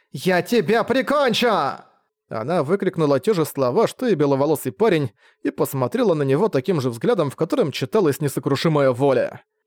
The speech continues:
Джаггернаут это заметил, как и парень-эльфийка достойна охоты, она достойна посвящения её убийству всех его сил. Потому он убьёт их вместе.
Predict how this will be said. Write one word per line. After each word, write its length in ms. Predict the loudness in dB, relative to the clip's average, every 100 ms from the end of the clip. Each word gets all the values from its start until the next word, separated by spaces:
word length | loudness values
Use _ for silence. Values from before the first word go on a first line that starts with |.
| _
Джаггернаут 600 | -10 -4 -2 0 0 0 -2
это 160 | -4
заметил, 640 | -6 -4 -2 2 2 2 -2 _ -10
как 160 | -4
и 40 | -2
парень-эльфийка 680 | 0 0 0 -2 -2 0
достойна 480 | 0 0 0 0 0
охоты, 500 | -2 0 2 2 0 -2 _ _ -4
она 200 | 0 2
достойна 460 | 0 0 0 2
посвящения 680 | 0 -2 -2 -2 0 2 2
её 240 | 2 2
убийству 460 | 2 2 0 0 -2
всех 300 | 0 -2 2
его 240 | 2 2
сил. 520 | 0 2 2 0 -4 _ _ _ _
Потому 420 | -4 -2 -2 -2 0
он 240 | 2 4
убьёт 320 | 2 2 2
их 120 | 0
вместе. 760 | 0 2 2 0 -2 -2 -2